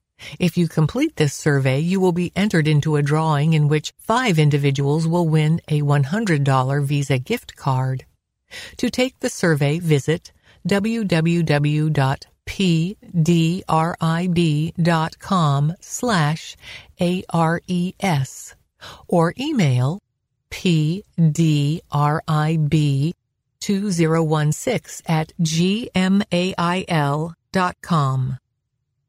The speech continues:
Or call three one eight, two five seven, two zero two nine. Thank you for taking the time to help us understand the experiences of adults with visual impairments.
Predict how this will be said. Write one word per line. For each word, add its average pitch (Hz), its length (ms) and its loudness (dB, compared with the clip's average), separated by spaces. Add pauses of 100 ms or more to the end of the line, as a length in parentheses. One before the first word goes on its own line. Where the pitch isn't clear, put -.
(120)
Or 190 260 2
call 180 720 0 (360)
three 202 280 0
one 180 400 0
eight, 151 400 -2 (200)
two 214 260 -2
five 165 400 -2
seven, 147 540 0 (140)
two 196 260 -4
zero 156 360 0
two 156 300 0
nine. 127 520 0 (920)
Thank 220 340 0
you 151 160 0
for 170 160 -4
taking 160 380 0
the 156 100 2
time 147 400 0
to 160 80 2
help 151 260 0
us 151 220 -4
understand 151 640 0
the 151 100 2
experiences 151 920 -2
of 160 180 -2
adults 156 460 0
with 160 120 -2
visual 151 500 0
impairments. 143 920 0